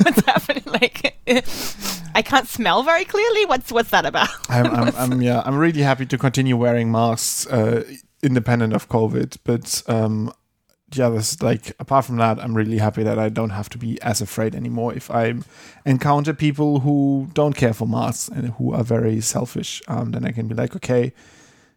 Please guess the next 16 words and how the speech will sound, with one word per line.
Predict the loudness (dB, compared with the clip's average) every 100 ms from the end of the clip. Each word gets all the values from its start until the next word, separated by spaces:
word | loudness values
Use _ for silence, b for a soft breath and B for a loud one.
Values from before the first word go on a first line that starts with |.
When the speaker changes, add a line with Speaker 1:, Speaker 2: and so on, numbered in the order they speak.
| b -10
Speaker 2:
these | -8
purple, | 0 0 0 -6 -10
pe-, | -6
these | -2 0
people | 0 2
are | 2
not | 2 2
nice, | 2 2 0 -6 -8 b b
but | -2 2
they're | 2
not | 2 0
an | 0
immediate | 2 2 4 2
threat | 0 0 0
to | -2
me." | -2 -4